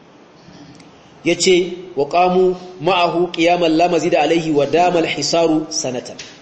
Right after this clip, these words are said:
Shekara guda aka yi ana wannan siege din, shekara guda, jama'a. "Washtadda al-bala'u." Bala'i ya tsanani, "wa azuma al-khatab." Bala'i ya, ya, ya girmama. Tashin hankali ya girmama mutane. Aka tsara mutane shekara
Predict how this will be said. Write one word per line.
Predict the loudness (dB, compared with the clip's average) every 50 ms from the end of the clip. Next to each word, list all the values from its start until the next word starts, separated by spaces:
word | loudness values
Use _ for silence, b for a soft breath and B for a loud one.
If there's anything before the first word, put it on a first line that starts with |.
| B
Shekara | -6 -6 -4 -2 0 2 2 2 0 0
guda | 0 0 0 0 0 -2
aka | -2 -2 -4
yi | -4
ana | -4 -4 -4 -4
wannan | -4 -4 -4 -6 -6 -4
siege | -2 -2 -2 -2 -4 -8 -10 -12
din, | -12 -12
shekara | -8 -8 -8 -4 -2 0 0 0 -2 -2
guda, | -2 -2 0 0
jama'a. | 0 -2 -4 -6 -10 -14 -18 -20 -20 -20 -20 B B B B B B B B -8
"Washtadda | -8 -4 -2 0 0 0
al-bala'u." | 0 0 0 0 0 0 0 -4 -8 -16 -20 B B B B B B -2
Bala'i | 0 2 2 2 2 2 0 -2
ya | -2
tsanani, | 0 0 0 0 0 -2 -4 -6 -8 -4
"wa | -2 0 0 0
azuma | 0 -2 -2 -2 -4
al-khatab." | -4 -6 -10 -10 -10 -12 -12 -14 -20 -20 -20 -20 -20 -20 -20 -20 -20 -20 -20 -20 -20 -20 -20 -20 -20 -20 -20 -16 -16 -16 -16 -8 -4
Bala'i | -2 0 2 2 0 0 -4 -8 -4 -4
ya, | -4 -4 -4 -6
ya, | -6 -6 -6 -4
ya | -6 -6
girmama. | -4 -2 -2 0 0 0 0 -2 -4 -8 -14 -18 -20 -20 -20 -20 -20 -20 -20 -20 -20 -20 -14 -4
Tashin | 0 0 2 2 0 -2
hankali | -2 -2 -2 -2 0 0 0
ya | 0
girmama | 0 -2 0 0 0 0
mutane. | 0 -2 -4 -6 -6 -8 -8 -10 -16 -20 -20 -20 -20 -20 -20 -20 -20 -20 -20 -20 -12 -10
Aka | -8 -6 -6 -8
tsara | -6 -4 -2 -2 -2
mutane | -2 -4 -6 -6 -6 -6 -6
shekara | -6 -8 -10 -4 -2 0 0